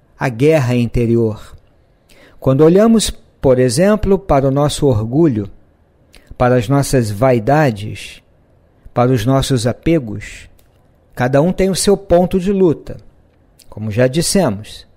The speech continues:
Aquela área mais difícil dentro de cada um de nós, o ódio, a raiva, a vingança, as questões afetivas, cada um, cada ser humano,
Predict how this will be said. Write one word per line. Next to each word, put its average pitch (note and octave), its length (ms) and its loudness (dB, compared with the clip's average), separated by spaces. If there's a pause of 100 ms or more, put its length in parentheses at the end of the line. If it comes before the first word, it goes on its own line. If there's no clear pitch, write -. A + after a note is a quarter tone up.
(680)
Aquela G3 320 0
área G#3 160 4
mais G#3+ 220 2
difícil G3+ 640 -2
dentro C#3 260 -2
de A#2+ 120 -10
cada C#3 260 0
um C#3 60 -2
de B2+ 120 -2
nós, C3+ 520 -4 (680)
o G2+ 140 -6
ódio, A#2+ 440 2
a G#2+ 40 0
raiva, A#2+ 500 0
a A2 40 -2
vingança, A2+ 920 -2 (680)
as - 160 -8
questões C#3+ 520 -2
afetivas, C3 960 -2
cada C3+ 340 0
um, E3 300 2 (360)
cada D#3+ 340 0
ser G3 260 2
humano, D3+ 480 0